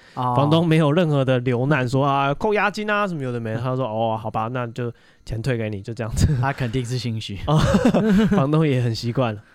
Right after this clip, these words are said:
Speaker 1: 啊，你不是第一个连夜搬走。
Speaker 2: 对。对啊，所以这个，他这个算是遇到比较凶的一点的。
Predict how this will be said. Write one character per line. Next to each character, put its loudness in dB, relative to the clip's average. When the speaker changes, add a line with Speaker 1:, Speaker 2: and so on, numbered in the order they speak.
Speaker 1:
啊， -6
你 -6
不 -4
是 -8
第 -6
一 -6
个 -2
连 -4
夜 -2
搬 -2
走。 -6
Speaker 2:
对。 -14
对 -4
啊， -12
所 0
以 0
这 -10
个， -4
他 2
这 -2
个 4
算 2
是 -4
遇 2
到 0
比 -6
较 0
凶 -2
的 -2
一 -2
点 -4
的。 -18